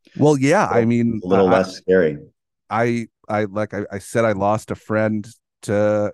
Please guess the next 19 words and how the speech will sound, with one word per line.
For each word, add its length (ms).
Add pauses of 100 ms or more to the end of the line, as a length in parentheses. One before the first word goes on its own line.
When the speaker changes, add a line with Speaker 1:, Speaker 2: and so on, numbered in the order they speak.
Speaker 1:
to 100
breast 320
cancer 500
in, 540
um, 40
Speaker 2:
Mm. 460 (280)
Speaker 1:
during 240
Thanksgiving. 800 (360)
And, 340
uh, 320 (840)
I 200
felt 400
so 440
prepared 680 (600)
to 120
deal 640 (460)
with 220
her 140
death 360